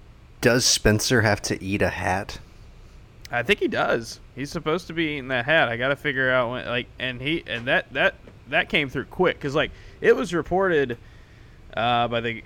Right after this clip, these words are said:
Speaker 2: by the, um, by John Wilner, like, a few hours before it was, like, made official. Like, when it came out, it was like, "Oh," you know, and when a guy like that, you know, when a, when a big name college football,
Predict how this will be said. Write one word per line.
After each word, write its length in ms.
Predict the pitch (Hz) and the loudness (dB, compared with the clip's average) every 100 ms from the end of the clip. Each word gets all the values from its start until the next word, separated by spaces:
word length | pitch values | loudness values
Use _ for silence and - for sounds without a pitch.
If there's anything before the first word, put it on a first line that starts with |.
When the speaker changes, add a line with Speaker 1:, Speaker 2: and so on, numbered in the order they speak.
| 123 | -6
Speaker 2:
by 260 | 127 117 | -2 0
the, 360 | 117 113 107 - | -2 -4 -4 -6
um, 380 | 107 107 104 98 - | -8 -8 -12 -14 -10
by 100 | 113 | -2
John 280 | 131 135 | 0 0
Wilner, 440 | 123 165 135 110 - | 0 -2 -2 -4 -4
like, 400 | 117 117 101 - - - - - - - - - - - - - - - | -2 -2 -4 -12 -20 -20 -20 -20 -20 -20 -20 -20 -20 -20 -20 -20 -20 -12
a 80 | 131 | -12
few 300 | - 147 143 | -6 -2 0
hours 300 | 113 139 127 | 0 0 -2
before 320 | 120 - 110 | -6 -6 -4
it 80 | 95 | -4
was, 120 | 113 | -6
like, 240 | 117 107 113 | -6 -6 -6
made 240 | 120 123 | -2 -2
official. 480 | 113 117 143 104 - - | -4 -4 -4 -4 -10 -10
Like, 240 | - 117 123 | -4 -2 -2
when 140 | 117 | -4
it 140 | 139 147 | -4 -2
came 240 | 160 123 | -2 2
out, 200 | 139 135 | 2 2
it 60 | 117 | 0
was 180 | 120 | -4
like, 240 | 120 113 107 - - | -4 -4 -6 -12 0
"Oh," 440 | 170 190 131 101 - - - - - | 4 6 4 0 -8 -18 -20 -10 0
you 100 | 175 | 2
know, 140 | 170 | 2
and 100 | 165 | 0
when 120 | 175 | -2
a 40 | 147 | 0
guy 180 | 151 | 2
like 220 | 226 165 117 | 4 2 2
that, 480 | 147 156 117 98 | 2 2 2 -4
you 160 | 123 127 | -6 -6
know, 120 | 127 | -6
when 120 | 127 | -6
a, 80 | 123 | -6
when 140 | 110 120 | -6 -6
a 40 | |
big 200 | 120 160 | -4 -4
name 200 | 160 135 | -4 -4
college 280 | 147 123 117 | -2 -2 -2
football, 500 | 139 120 120 113 | -8 -4 -2 -2